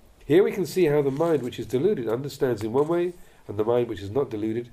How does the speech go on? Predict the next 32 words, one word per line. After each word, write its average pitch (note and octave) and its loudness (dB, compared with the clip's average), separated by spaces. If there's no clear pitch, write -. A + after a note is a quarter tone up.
understands A2 -6
in F#2 -8
another B2+ -4
way. F2+ -8
When B2 -4
the B2 0
mind C#3 2
with D#3 -2
wisdom E3 2
receives C3+ -4
some C3 0
sensation, C3 -4
for A2+ -4
example, A2+ 0
it A2+ -12
sees A3+ -2
it B2+ 0
as A2+ -4
something B2 -4
not D#3+ 0
to - -10
be C3+ -6
clung F3+ -6
to F#2 -10
or F#2+ -4
identified A#2+ -2
with. A#2 -6
This G#2+ -12
is C3 -2
what C#3+ 4
indicates C#3 0
wisdom. C3+ -4